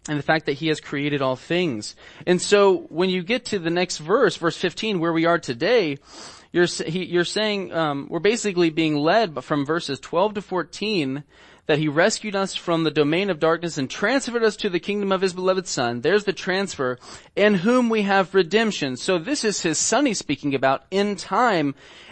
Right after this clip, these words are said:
And then verse fifteen says, "He is the image of the invisible God." Just speaking about the preeminence of the Son, not just specifically in time,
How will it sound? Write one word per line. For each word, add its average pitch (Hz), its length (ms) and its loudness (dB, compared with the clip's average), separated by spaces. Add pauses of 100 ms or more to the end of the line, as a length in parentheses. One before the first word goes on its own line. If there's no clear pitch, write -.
And 185 120 4
then 262 140 4
verse 208 260 4
fifteen 269 600 0
says, 170 540 4 (380)
"He 285 640 2
is 165 200 0
the 160 180 0
image 165 340 2
of 147 100 -2
the 151 100 2
invisible 143 500 -2
God." 131 400 2
Just 185 220 -2
speaking 254 340 -2
about 196 260 4
the 180 100 -2
preeminence 202 680 0
of 151 120 0
the 147 100 2
Son, 151 280 2
not 196 240 2
just 202 160 -4
specifically 175 640 -4
in 131 200 -6
time, 175 580 2